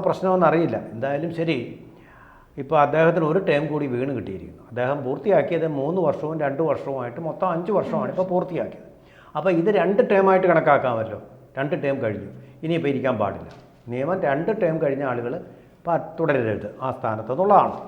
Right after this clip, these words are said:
അത് വെച്ച് നോക്കുമ്പോൾ ശരിയാണ്. പക്ഷേ ഇത് പാർട്ടി പ്രസിഡന്റുമാരുടെ കാലാവധി പുതിയ തീരുമാനപ്രകാരം, കേന്ദ്ര തീരുമാനപ്രകാരം,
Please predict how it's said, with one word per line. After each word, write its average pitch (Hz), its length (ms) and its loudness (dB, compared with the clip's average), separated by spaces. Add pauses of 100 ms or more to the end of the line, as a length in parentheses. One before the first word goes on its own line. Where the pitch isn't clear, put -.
(200)
അത് 190 140 -4
വെച്ച് 170 200 -2
നോക്കുമ്പോൾ 131 400 -6
ശരിയാണ്. 110 300 -12 (760)
പക്ഷേ 135 200 4 (120)
ഇത് 190 120 10 (1400)
പാർട്ടി 156 360 0
പ്രസിഡന്റുമാരുടെ 160 760 4
കാലാവധി 127 520 4 (420)
പുതിയ 156 260 -2 (340)
തീരുമാനപ്രകാരം, 131 880 -4 (100)
കേന്ദ്ര 131 220 0 (100)
തീരുമാനപ്രകാരം, 98 840 -8